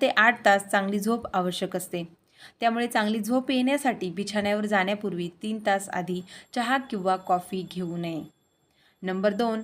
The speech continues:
रात्रीच्या जेवणावर लक्ष ठेवा. मधुमेह झाल्यानंतर आपल्या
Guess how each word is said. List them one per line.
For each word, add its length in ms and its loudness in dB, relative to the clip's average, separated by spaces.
रात्रीच्या 580 4
जेवणावर 500 2
लक्ष 360 0
ठेवा. 340 0
मधुमेह 580 4
झाल्यानंतर 680 0
आपल्या 280 2